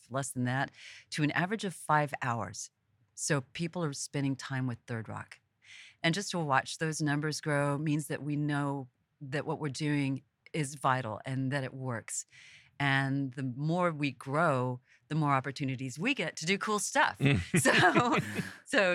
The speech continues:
Speaker 1: you know, just to be able to, to have Scott Kelly on Third Rock Radio for a two-hour show being a D J is a, a dream, you know. So what's possible in the next ten years? I hope we do more travel.
Speaker 2: I'd like that.
Speaker 1: Yeah.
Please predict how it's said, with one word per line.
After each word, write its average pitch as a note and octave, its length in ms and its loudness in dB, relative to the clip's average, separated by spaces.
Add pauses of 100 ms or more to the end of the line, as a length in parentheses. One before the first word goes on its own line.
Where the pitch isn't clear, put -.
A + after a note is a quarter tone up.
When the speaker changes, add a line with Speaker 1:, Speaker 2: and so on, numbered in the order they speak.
Speaker 1:
you G#3+ 120 -4
know, F3+ 180 2
just G3 260 -6
to F#3+ 220 0
be F3+ 180 -2
able F#3 220 -2
to, E3+ 600 -2
to - 140 -16
have D#3+ 280 2
Scott E3+ 260 0
Kelly F#3 420 0
on D#3+ 220 -2
Third F3+ 220 -2
Rock F3+ 200 0
Radio G#3+ 260 -2
for D3+ 180 -6
a D3+ 60 -2
two-hour F3 340 0
show G3 240 0
being F3 220 0
a D#3+ 40 2
D G3 200 -2
J C#3 300 0 (340)
is F3 180 -2
a, E3 120 0
a D3 80 2
dream, C3 600 -2 (380)
you D3 80 -4
know. C#3 180 0
So C#3 460 -2
what's D#3 300 -8
possible G#3+ 480 -6
in D#3 80 0
the C#3+ 60 2
next C3+ 300 -2
ten A#3+ 180 0
years? C4+ 420 -4 (520)
I G#3 60 -4
hope B3 180 -8
we C3+ 80 -6
do B2 140 -4
more A2+ 140 -4
travel. G#2+ 400 -10 (1000)
Speaker 2:
I'd D#3+ 140 -2
like - 180 2
that. - 220 -8 (320)
Speaker 1:
Yeah. C3+ 220 -4